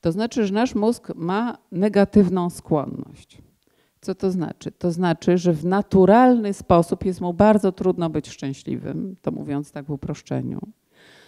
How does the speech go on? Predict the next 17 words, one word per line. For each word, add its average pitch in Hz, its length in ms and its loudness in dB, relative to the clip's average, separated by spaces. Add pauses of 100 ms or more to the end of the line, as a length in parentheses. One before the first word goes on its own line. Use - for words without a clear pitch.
(440)
Mm, 170 500 -4 (260)
y, 165 240 4
natomiast, 220 720 0
y, - 40 -12 (420)
przede 269 380 2
wszystkim 190 540 -10
skupia 208 440 -2
się 165 180 -6
tak - 280 -10
na 185 240 -4 (100)
zagrożeniach, 202 1080 -2 (640)
na 180 160 -6
tym, 254 220 -12
co - 140 -2
jest 233 220 2
nie 220 160 6
tak - 460 -10